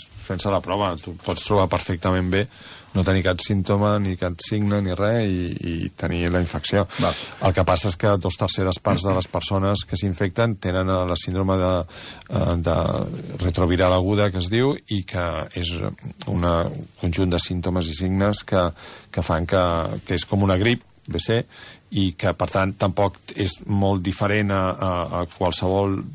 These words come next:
Speaker 1: grip habitual i, i no, no, no et permet dir, «Sí, sí, mira, segur, potser m'acabo d'infectar», no. Però si després recordes quan, eh, vas tenir la relació de risc, etcètera, i vas passar al cap de dos o tres setmanes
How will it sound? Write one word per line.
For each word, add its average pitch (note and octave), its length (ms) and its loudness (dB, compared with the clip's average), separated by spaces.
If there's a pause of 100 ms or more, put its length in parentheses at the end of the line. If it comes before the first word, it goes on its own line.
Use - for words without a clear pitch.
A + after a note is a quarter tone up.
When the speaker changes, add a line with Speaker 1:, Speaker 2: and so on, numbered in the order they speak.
(260)
Speaker 1:
grip A2 520 0
habitual G#2+ 600 2 (400)
i, G2 500 0
i G2+ 160 0
no, G2 220 2 (140)
no, G2+ 200 2 (220)
no G2+ 200 2
et E2+ 80 -4
permet G#2 400 2
dir, G#2 200 0
«Sí, - 180 0
sí, A#2+ 200 -2
mira, A2+ 280 2
segur, A2 400 -2 (160)
potser B2+ 320 -2
m'acabo A#2 340 2
d'infectar», F#2 540 -2
no. F2 140 -2 (400)
Però F#2+ 260 4
si - 240 -2
després F#2+ 480 -2
recordes G2+ 640 0 (460)
quan, F#2 280 0
eh, F2+ 260 2
vas F#2+ 240 -2
tenir G2+ 220 0
la F#2 100 2
relació F#2 400 0
de F#2 100 2
risc, G#2+ 380 -2
etcètera, G#2 560 0
i F#2+ 140 0
vas F#2 220 0
passar F#2+ 300 -2
al F2+ 60 0
cap F#2 200 -2
de F2+ 120 0
dos F2 160 0
o F#2 60 0
tres F#2 180 0
setmanes F#2 520 2